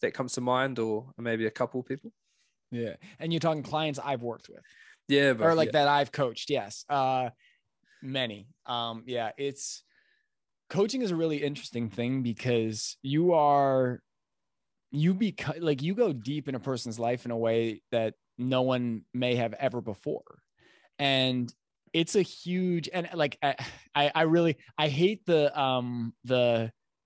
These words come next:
Speaker 2: cliche things that people will say when it's not genuine. Like, I'm a big, like, I,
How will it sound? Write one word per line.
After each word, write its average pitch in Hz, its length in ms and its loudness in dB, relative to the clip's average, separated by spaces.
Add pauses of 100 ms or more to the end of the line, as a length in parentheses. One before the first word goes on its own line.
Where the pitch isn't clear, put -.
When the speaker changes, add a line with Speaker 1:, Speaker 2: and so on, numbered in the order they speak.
(720)
Speaker 2:
cliche 156 540 2
things 139 380 -2
that 131 180 2
people 123 320 -4
will 123 100 0
say 127 540 2
when 127 360 -2
it's 123 240 -10
not 127 220 -8
genuine. 143 540 -4
Like, 127 160 -4
I'm 135 120 0
a 139 80 2
big, 143 540 4
like, 135 180 0
I, 147 220 2